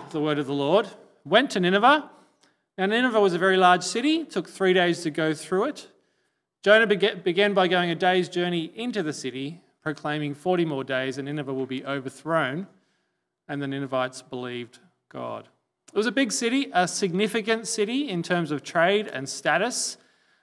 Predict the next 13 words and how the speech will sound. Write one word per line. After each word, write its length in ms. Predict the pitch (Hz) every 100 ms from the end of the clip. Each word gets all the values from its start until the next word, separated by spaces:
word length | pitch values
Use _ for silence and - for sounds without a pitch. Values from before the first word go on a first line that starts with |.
| _
It's 140 | 175 240
not 100 | 240
like 200 | 208 202
it 60 |
was 100 | 185
a 60 | 185
kind 200 | 185 160
of 60 |
three-day 360 | 160 196 180 165
walk 220 | 165 170
across, 560 | 147 - 175 170 - - _ _ _ _
um, 480 | 175 175 175 - 208
but, 440 | 180 180 175 -